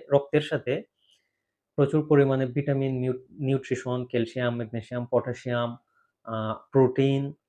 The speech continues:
এবং অক্সিজেন সেই অংশে বেশি পরিমাণে প্রবেশ করে। ফলে সেই অংশ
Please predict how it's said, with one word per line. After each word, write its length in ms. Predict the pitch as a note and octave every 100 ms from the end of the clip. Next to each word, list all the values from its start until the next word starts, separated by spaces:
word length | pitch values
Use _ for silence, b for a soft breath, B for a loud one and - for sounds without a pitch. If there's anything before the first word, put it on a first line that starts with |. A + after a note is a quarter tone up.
| _
এবং 240 | C3 B2+ E3 F#3+ -
অক্সিজেন 420 | C3 - B2 D3+ D#3+
সেই 240 | - C#3 B2+
অংশে 240 | A#2+ -
বেশি 240 | C#3 B2 D3
পরিমাণে 460 | C#3+ A#2+ A#2+ B2 G3+ - _ _ _ _ _ _ _ -
প্রবেশ 280 | C#3 A#2 -
করে। 220 | - - _ -
ফলে 200 | B2+ C#3
সেই 240 | C#3+ C#3
অংশ 200 | A#2+ -